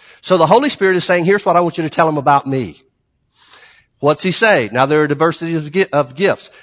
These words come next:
This word gifts is not in italics. It's there. This word gifts means an endowment. It means a spec-, spectacular ability. He said there are diversities, differences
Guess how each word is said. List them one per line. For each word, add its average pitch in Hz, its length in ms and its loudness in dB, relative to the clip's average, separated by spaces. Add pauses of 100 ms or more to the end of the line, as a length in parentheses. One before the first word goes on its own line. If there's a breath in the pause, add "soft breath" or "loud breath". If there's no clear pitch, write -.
This 233 240 0
word 196 200 0
gifts 175 260 0
is 170 140 -2
not 269 180 4
in 190 80 0
italics. 147 500 0 (200 loud breath)
It's 156 180 -2
there. 120 340 -2 (1040 soft breath)
This 151 220 -2
word 160 200 -2
gifts 170 320 0
means 156 240 -2
an 156 100 -2
endowment. 156 600 0
It 107 140 -10
means 131 240 -6
a 120 60 -6
spec-, - 600 -6
spectacular 165 800 -6
ability. 123 720 -4 (1400 soft breath)
He 131 140 -4
said 156 200 0
there 139 180 2
are 139 40 -2
diversities, 131 680 -2
differences 139 800 -2